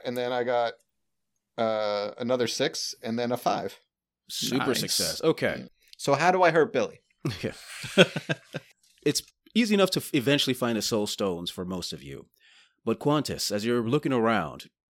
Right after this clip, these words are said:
Speaker 2: first off, you realize the device described by the Farseer is some sort of a crystalline, uh, data pad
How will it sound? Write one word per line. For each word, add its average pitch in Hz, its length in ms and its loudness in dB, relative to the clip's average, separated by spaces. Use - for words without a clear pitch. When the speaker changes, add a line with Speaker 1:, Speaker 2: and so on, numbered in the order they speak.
Speaker 2:
first - 340 2
off, 113 220 0
you 123 120 -2
realize 113 340 0
the 107 80 -6
device 117 380 -2
described 117 360 -2
by 107 60 -4
the 101 80 -4
Farseer 101 560 -2
is 127 140 -6
some 156 160 0
sort 160 240 4
of 127 220 2
a 101 260 2
crystalline, 139 840 2
uh, 92 240 -4
data 127 240 0
pad 165 340 -4